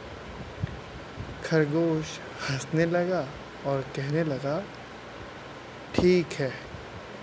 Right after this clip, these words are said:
तो शुरू करेंगे रेस एक हफ्ते बाद।" कछुआ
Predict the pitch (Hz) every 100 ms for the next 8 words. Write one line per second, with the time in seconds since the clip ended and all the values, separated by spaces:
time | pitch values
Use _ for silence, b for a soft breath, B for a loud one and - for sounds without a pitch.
0 | - - - - 143 131 - - 156 165
1 | 160 143 139 147 151 143 147 143 175 -
2 | - - - 170 147 151 - - - -
3 | 151 170 151 131 131 120 - - - -
4 | - - - - - - - - - -
5 | - - - - - - - - - 160
6 | - 180 180 185